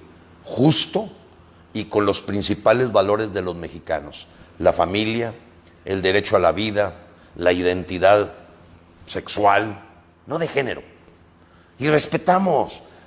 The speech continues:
a ese dos por ciento de la ideología de género, pero no tienen por qué. Acabo de regresar de Córdoba. Saludos a mis amigos de Córdoba. Me trataron de maravilla. Nacieron seis células, tres más en el puerto.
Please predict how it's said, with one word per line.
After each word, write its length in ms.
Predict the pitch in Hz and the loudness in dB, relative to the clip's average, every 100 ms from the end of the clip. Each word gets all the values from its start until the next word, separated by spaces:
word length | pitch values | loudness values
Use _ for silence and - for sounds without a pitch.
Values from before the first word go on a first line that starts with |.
| _ | _
a 140 | - 123 | 0 2
ese 400 | 131 151 151 127 | 2 0 0 2
dos 220 | 139 135 | 2 2
por 200 | 147 127 | 0 0
ciento 600 | 117 117 139 131 127 107 | 0 0 0 0 0 2
de 220 | 98 95 | 2 0
la 180 | 92 92 | 0 0
ideología 480 | 95 95 95 - 127 | 0 -2 -2 0 0
de 100 | 123 | 0
género, 400 | 120 123 95 82 - - | 0 0 0 -4 -10 -12
pero 120 | 123 139 | -6 -2
no 40 | |
tienen 220 | 160 165 | 0 0
por 240 | - 139 - | 0 -2 4
qué. 560 | 143 143 - - - - - - _ - _ _ - | 4 4 0 -16 -20 -20 -20 -20 _ -20 _ _ -4
Acabo 360 | 113 139 156 | 0 2 2
de 100 | 143 | 2
regresar 500 | 117 110 107 - 127 | 0 0 0 0 0
de 140 | 127 123 | 0 -2
Córdoba. 540 | 120 123 127 127 110 - | 0 0 2 0 0 -4
Saludos 440 | - 113 139 143 | 0 2 2 0
a 40 | 117 | -2
mis 220 | 113 110 | -2 -4
amigos 300 | 107 120 123 | -4 -4 -4
de 120 | 107 | -4
Córdoba. 400 | 113 113 113 110 | -2 -2 0 0
Me 140 | 104 101 | 0 -2
trataron 460 | 101 - 117 123 | -4 0 2 2
de 60 | 110 | 0
maravilla. 840 | 98 92 92 113 123 123 120 - - - | 2 2 2 0 0 0 0 -2 -16 -8
Nacieron 500 | 113 110 127 123 123 | -2 0 2 0 0
seis 260 | 117 120 117 | 0 -2 0
células, 720 | - 120 123 123 117 107 - | 0 2 0 -2 0 0 0
tres 180 | 117 120 | 0 0
más 240 | 117 117 | 0 -2
en 140 | 117 101 | -2 -4
el 160 | 92 | -6
puerto. 600 | - 101 113 113 113 107 | -2 2 2 0 -8 -10